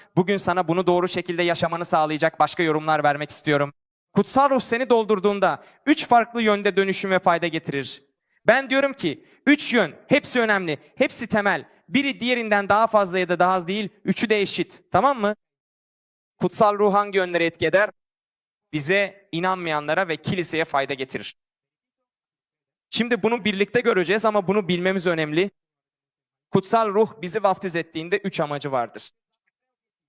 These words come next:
Birincisi henüz inanmayanlara tanık olmamız içindir. Kutsal kitap şöyle der, "Yukarıdan güçle donatılacaksınız ve bana tanık olacaksınız." Eğer bu yoksa zaten ilk noktayı kaçırıyoruz demektir. İsa'nın vaadi şuydu,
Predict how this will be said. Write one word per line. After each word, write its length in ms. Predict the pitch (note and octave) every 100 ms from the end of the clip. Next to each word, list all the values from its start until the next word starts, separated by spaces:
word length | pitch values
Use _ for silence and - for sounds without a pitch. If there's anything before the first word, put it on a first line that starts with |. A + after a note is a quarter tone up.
| _ -
Birincisi 800 | G#3 A#3 G#3+ A3+ A3+ A3 - _
henüz 260 | G#3+ G#3+ G#3+
inanmayanlara 640 | G#3+ G#3 G#3 G3+ G3+ G3
tanık 280 | G#3 G3+ G#3
olmamız 400 | G3+ G3 G3+ F#3
içindir. 440 | - D#3 C3 A#2+ _ _ _ _ _ _
Kutsal 380 | F#3 - G3+ G3
kitap 300 | F3+ F3 -
şöyle 340 | D#3 C#3 C3+
der, 300 | E3+ G#3 - _ _ _
"Yukarıdan 520 | E3 G3+ G3 F#3+ F#3+
güçle 320 | F3+ - G3+ F#3
donatılacaksınız 920 | F3+ F3 F3 E3+ F3+ - E3+ F#3+ - - -
ve 120 | F#3
bana 180 | G3 G3+
tanık 300 | F#3+ F#3+ F3+
olacaksınız." 720 | C#3+ C3 B2+ - C3 F3 - _ _ _ _ _ _ F#3
Eğer 280 | A#3 A3+
bu 100 | A#3+
yoksa 500 | A3+ A3+ G3+ G3+ G#3+ _ -
zaten 360 | G#3+ A3+ A3+ A3+
ilk 160 | B3
noktayı 320 | G3+ - F#3+
kaçırıyoruz 500 | F#3+ F3 D#3 C#3 B2
demektir. 400 | B2 A#2+ - B2 -
İsa'nın 680 | G3 G3 G#3+ G#3 A3 G#3+
vaadi 300 | F3 E3+ E3
şuydu, 360 | D#3+ D3 B2+